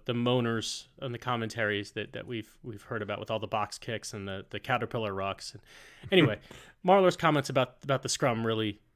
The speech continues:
Speaker 1: got the old hamster running on his wheel in my head.
Speaker 2: <laughs>
Speaker 1: And what he, he said that he tweeted out a, a comment that when, when a scrum's collapsed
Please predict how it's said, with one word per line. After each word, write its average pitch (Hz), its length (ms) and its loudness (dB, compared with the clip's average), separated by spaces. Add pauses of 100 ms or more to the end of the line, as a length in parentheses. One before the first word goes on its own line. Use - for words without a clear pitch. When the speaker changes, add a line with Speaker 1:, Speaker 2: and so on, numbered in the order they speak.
(160)
Speaker 1:
got 127 180 2
the 131 120 2
old 120 300 2
hamster 127 340 2
running 110 260 0
on 104 80 -2
his 101 140 -6
wheel 110 260 0
in 98 60 -4
my 98 100 -4
head. 98 360 -4
Speaker 2:
<laughs> - 360 -8 (840)
Speaker 1:
And 135 280 -2 (680)
what 156 180 2
he, 170 340 -8
he 151 160 -6
said 170 400 4
that 135 320 2
he 156 120 -10
tweeted 175 320 2
out 135 200 6
a, 131 320 -2
a 117 40 -8
comment 120 440 -2
that 110 260 2 (100)
when, 113 320 -6
when 110 160 -6
a 98 40 -10
scrum's 175 440 6
collapsed 120 600 2